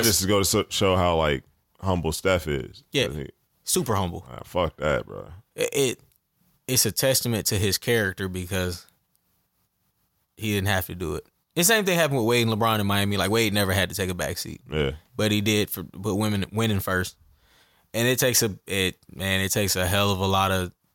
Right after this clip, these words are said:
Speaker 1: you know what I'm saying, sucking your ego in to do it.
Speaker 2: Yeah, for
Speaker 1: 'Cause
Speaker 2: sure.
Speaker 1: ain't many people gonna do it. I know Jordan never would've did it.
Speaker 2: Hell no, Jordan was going.
Speaker 1: <laughs>
Speaker 2: Jordan was not going.
Speaker 1: You got multiple star guys that'll be like,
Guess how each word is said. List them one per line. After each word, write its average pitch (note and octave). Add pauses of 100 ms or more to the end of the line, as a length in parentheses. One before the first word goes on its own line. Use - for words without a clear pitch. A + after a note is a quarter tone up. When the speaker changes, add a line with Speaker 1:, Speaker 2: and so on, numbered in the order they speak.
(100)
Speaker 1:
you G#2
know G#2
what G2+
I'm F#2
saying, G2+
sucking G2+
your G2
ego G#2
in F#2+
to F#2
do G2+
it. -
Speaker 2:
Yeah, C#2 (180)
for -
Speaker 1:
'Cause G2+
Speaker 2:
sure. A#2
Speaker 1:
ain't C3+
many D#3+
people A#2+
gonna A2
do A#2+
it. F#2+ (340)
I A2+
know D3
Jordan C3
never A2
would've G2+
did G#2
it. G2+ (120)
Speaker 2:
Hell F#2
no, D#2+ (220)
Jordan G2 (100)
was -
going. F2+ (520)
Speaker 1:
<laughs> -
Speaker 2:
Jordan F2
was D#2
not E2+
going. D#2+ (460)
Speaker 1:
You G#2
got G#2
multiple G#2
star G2
guys F#2+
that'll F#2
be G2
like, G2